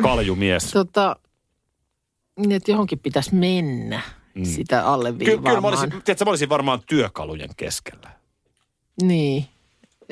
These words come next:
Speaker 2: Haluaisit antaa semmoista vaikutelmaa, että
Speaker 1: Mä varmaan haluaisin olla sellaisessa niinku remonttihaalarissa työmaalla.
Speaker 2: Mm.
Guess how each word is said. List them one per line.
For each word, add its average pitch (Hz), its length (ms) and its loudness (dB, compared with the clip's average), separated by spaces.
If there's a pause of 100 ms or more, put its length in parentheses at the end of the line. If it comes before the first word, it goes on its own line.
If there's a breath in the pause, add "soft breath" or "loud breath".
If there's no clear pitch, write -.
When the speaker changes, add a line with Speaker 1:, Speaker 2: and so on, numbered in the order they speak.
(580)
Speaker 2:
Haluaisit 160 380 0
antaa 151 260 0
semmoista 120 500 -6 (280)
vaikutelmaa, 110 680 -2
että - 260 -4
Speaker 1:
Mä 233 240 0
varmaan 156 280 0
haluaisin 135 220 -2
olla 120 80 -2
sellaisessa 120 200 -6
niinku 123 120 -4
remonttihaalarissa 90 1040 -4
työmaalla. 107 520 -2 (300)
Speaker 2:
Mm. 143 60 -10